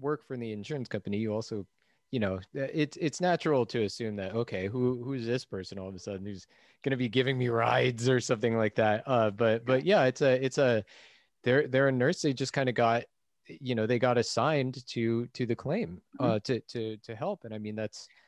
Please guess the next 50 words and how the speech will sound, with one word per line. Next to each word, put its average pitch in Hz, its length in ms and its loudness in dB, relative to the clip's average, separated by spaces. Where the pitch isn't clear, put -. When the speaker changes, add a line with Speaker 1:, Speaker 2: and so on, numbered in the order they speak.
Speaker 2:
Yeah, 196 140 4
they're, 170 160 2
Speaker 1:
Yeah. - 40 -4
Speaker 2:
they're 156 200 6
a 147 80 0
paid 180 260 4
advocate, 127 680 4
and 123 100 2
obviously 117 420 0
the 110 100 0
insurance 110 360 0
company 104 360 0
pays, 95 500 -2
pays 82 220 -4
their 98 100 -4
bills. - 360 -6
Mm-hmm. 107 100 -8
Speaker 1:
Yes, - 500 -4
yes. - 220 -6
Speaker 2:
Yep. - 100 -10
Yep. 123 100 -2
Speaker 1:
Um, 104 480 0
and 147 160 0
that's 196 140 2
a 202 40 -4
good 208 200 -2
point 196 280 -4
that, 117 200 -8
you 139 120 -8
know, 117 300 -6
for 127 200 -6
work, 131 260 -6
for 135 160 -6
work 147 180 -4
comp 160 220 -4
claims 143 300 -4
and 139 60 -4
everything, 139 340 -4
the 131 80 -2
insurance 139 340 -6
companies 127 440 -6
pay 123 420 -4
you 160 280 -2
as 113 140 -8
well. 147 260 -2
And 107 120 -4
that's, 131 260 -4
you 127 80 0
Speaker 2:
Yep. 117 80 2
Speaker 1:
know, 98 140 -6